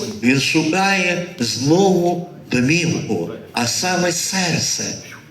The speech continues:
Якщо ти хочеш, щоб Ісус був в твоєму серці, тобі просто треба сказати: "Дорогий Господь, прости мені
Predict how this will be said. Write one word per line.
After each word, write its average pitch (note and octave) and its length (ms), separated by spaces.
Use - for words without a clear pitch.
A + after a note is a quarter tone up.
Якщо A3+ 800
ти F#3+ 80
хочеш, F#3+ 580
щоб D#3+ 340
Ісус F3 760
був F#3+ 220
в - 40
твоєму E3+ 360
серці, C3+ 680
тобі G3 220
просто G#3+ 420
треба C3+ 300
сказати: A#2+ 600
"Дорогий E3 340
Господь, C3+ 640
прости E3+ 480
мені G2+ 400